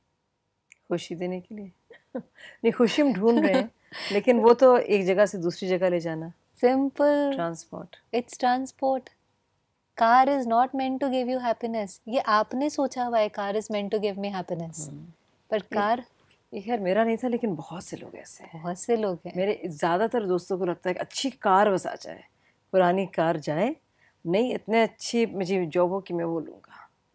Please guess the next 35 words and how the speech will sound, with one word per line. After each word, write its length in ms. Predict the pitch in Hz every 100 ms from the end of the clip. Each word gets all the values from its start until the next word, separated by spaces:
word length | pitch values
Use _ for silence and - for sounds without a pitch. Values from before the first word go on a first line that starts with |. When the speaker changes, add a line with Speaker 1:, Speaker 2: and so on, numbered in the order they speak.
| -
Speaker 1:
या 60 | 165
लूँगी। 440 | 160 160 - - _
बहुत 260 | - 226 208
उनको 280 | 165 147 113
इसका 240 | - -
मन 160 | - -
है। 200 | - _ _ -
Speaker 2:
ऐसा 220 | 190 220
हो 140 | 202 202
सकता 280 | 220 -
है 40 | 220
कि 100 | 220
अच्छी 300 | 180 - 214
कार 260 | 202 190 185
में 200 | 196 185
बैठ 240 | 180 180
करके 340 | - 196 185 196
भी 300 | 190 202 190
थोड़े 300 | - 190 185
से 560 | - 190 190 185 185 185
परेशान 460 | 185 185 196 190 185
हैं? 120 | 214 _ _ _ _ _ _ _ -
Speaker 1:
बिल्कुल, 320 | 165 175 254
बिल्कुल, 420 | 196 - - -
बिल्कुल। 380 | - _ _ 214
Speaker 2:
अच्छे, 300 | 190 - 208 - -
अब 160 | 226 214 - _ -
ये 180 | 220 302
क्यों 320 | 302 294 277
हो 100 | 254
रहा 120 | 233
है 140 | 226 220
वो 140 | 214
समझना 520 | 196 180 165 - 165
है। 200 | - _